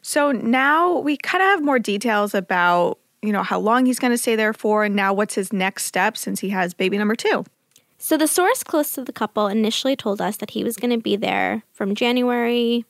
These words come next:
Speaker 2: maybe until February. Now the source is saying that he's trying to leave earlier. He should be home around Thanksgiving. So,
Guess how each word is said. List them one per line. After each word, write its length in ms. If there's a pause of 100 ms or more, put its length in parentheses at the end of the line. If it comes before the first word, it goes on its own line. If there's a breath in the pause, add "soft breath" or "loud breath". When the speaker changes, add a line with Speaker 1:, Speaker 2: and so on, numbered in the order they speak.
(240)
Speaker 2:
maybe 280
until 240
February. 540 (760 soft breath)
Now 380
the 140
source 360
is 80
saying 280
that 100
he's 220
trying 340
to 180
leave 320 (160)
earlier. 680 (480 loud breath)
He 260
should 300
be 120
home 400
around 320
Thanksgiving. 960 (380 soft breath)
So, 720